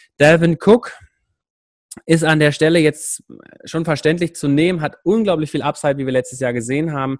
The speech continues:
hat aber natürlich zwei große Risikofaktoren aktuell. Das ist einmal die,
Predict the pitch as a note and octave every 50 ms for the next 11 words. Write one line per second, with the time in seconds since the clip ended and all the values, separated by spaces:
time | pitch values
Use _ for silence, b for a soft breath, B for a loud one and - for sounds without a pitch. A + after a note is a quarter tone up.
0 | b b b b b - D#3+ E3+ - E3+ D#3+ D#3 D3+ D3 - D3+ C#3+ - - -
1 | - C#3 C#3+ D3 C#3+ C#3+ C#3 C3 B2+ B2+ C#3+ C#3+ D3+ C#3+ C#3+ - C#3 C3 - -
2 | C3 B2+ B2 A#2+ A#2+ _ _ - F#2+ G#2 A#2 A#2 A2+ A2 - A2+ - - A#2 A#2
3 | A#2 A#2 A#2 A2+ A2+ A2 G2+ - A2 G#2+ G#2+ G#2+ G#2 G2+